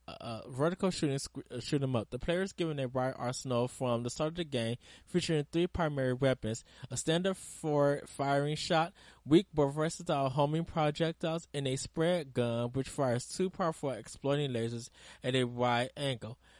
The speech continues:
Combining each of these shots, t-, these shot types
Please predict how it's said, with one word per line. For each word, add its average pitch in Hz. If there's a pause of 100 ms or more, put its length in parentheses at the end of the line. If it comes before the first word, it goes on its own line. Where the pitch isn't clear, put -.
(140)
Combining 185
each 208
of 208
these 208
shots, - (440)
t-, - (200)
these 139
shot 180
types 143